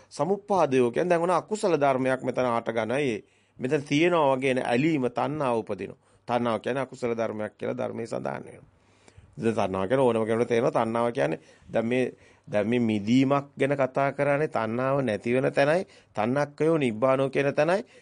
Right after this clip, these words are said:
කුසලයේ තියෙන්නේ. නමුත් අකුසලයේ කියලා ගන්නකොට කේලම සියලුම සිතුවිලි අකුසල් කියන කොටත් තේරෙනවා මේ සේරම සිතේ තියෙනවා තණ්හාවේ ස්වභාවය.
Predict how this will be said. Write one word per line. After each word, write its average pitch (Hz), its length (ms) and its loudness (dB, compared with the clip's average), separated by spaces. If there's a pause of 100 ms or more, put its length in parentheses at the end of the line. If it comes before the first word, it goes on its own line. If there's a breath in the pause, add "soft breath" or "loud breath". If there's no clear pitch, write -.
(100)
කුසලයේ 165 440 0
තියෙන්නේ. - 360 -8 (640)
නමුත් 127 280 0
අකුසලයේ 190 500 0
කියලා 120 180 0
ගන්නකොට 113 340 0
කේලම 135 340 0
සියලුම 127 320 -2
සිතුවිලි 131 400 -2
අකුසල් 127 340 0
කියන 117 260 -2
කොටත් 107 280 -4
තේරෙනවා 127 400 -2 (380 loud breath)
මේ 147 280 0
සේරම 151 680 2
සිතේ 170 440 2
තියෙනවා 135 340 2
තණ්හාවේ 156 420 2
ස්වභාවය. 175 480 -2